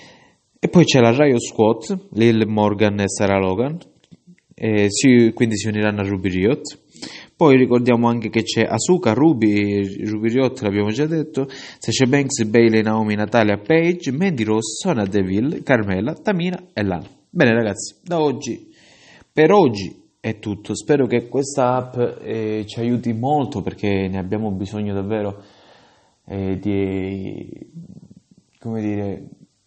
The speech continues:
di lavorare bene con diverse app, quindi spero che questa abbiamo scelto l'app migliore perché abbiamo avuto molti problemi. Ragazzi,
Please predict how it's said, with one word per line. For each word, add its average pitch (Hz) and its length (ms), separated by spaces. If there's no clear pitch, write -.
di 117 100
lavorare 117 420
bene 117 400
con 107 220
diverse 107 460
app, 104 300
quindi 113 380
spero 110 340
che 110 120
questa 120 400
abbiamo 104 240
scelto 104 340
l'app 101 300
migliore 98 500
perché - 220
abbiamo 98 420
avuto 98 260
molti 101 360
problemi. 95 560
Ragazzi, - 500